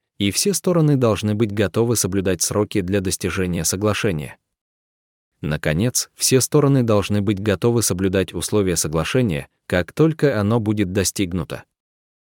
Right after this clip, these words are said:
Честные переговоры необходимы для успешных переговоров. Это помогает обеспечить справедливое отношение ко всем сторонам и выгодность достигнутого соглашения для всех вовлеченных сторон.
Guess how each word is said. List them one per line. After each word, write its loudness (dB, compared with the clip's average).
Честные -2
переговоры 0
необходимы 0
для 2
успешных -4
переговоров. -2
Это -2
помогает -2
обеспечить -2
справедливое 0
отношение -2
ко -2
всем 0
сторонам -2
и 2
выгодность 0
достигнутого -2
соглашения -2
для 0
всех -2
вовлеченных -2
сторон. -4